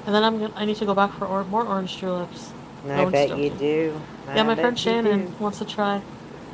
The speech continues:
Speaker 2: Mm, I bet you wanna get your friends hooked too. Mm-hmm. With some money.
Speaker 1: <laughs>
Speaker 2: Ah, we're muted again. Cleavage shot, cleavage shot. Bring the coin in. Yeah, bring it deep. There you go.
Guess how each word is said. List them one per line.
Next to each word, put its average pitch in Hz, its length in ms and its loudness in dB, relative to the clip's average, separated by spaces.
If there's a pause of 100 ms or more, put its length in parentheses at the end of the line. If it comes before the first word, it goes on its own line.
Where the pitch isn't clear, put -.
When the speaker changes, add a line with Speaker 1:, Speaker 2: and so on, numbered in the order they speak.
(160)
Speaker 2:
Mm, 147 500 -6
I - 80 -2
bet 151 200 -4
you - 60 -10
wanna 135 160 0
get 127 120 -2
your - 100 -4
friends 127 320 -6
hooked - 280 -4
too. 143 240 0 (140)
Mm-hmm. 156 680 -10
With - 180 -12
some 147 180 -6
money. 147 240 6
Speaker 1:
<laughs> 208 60 2 (2500)
Speaker 2:
Ah, 165 160 -6
we're 151 140 -6
muted 147 380 0
again. 147 560 -2 (680)
Cleavage 151 460 0
shot, 160 460 0
cleavage 139 420 -6
shot. 160 500 0
Bring 143 200 -8
the 127 80 -10
coin 190 480 -2
in. 185 400 -2
Yeah, 160 240 -2 (200)
bring 139 140 -10
it 160 140 -12
deep. 160 280 -8 (600)
There 120 120 -4
you 123 200 -4
go. 110 420 -4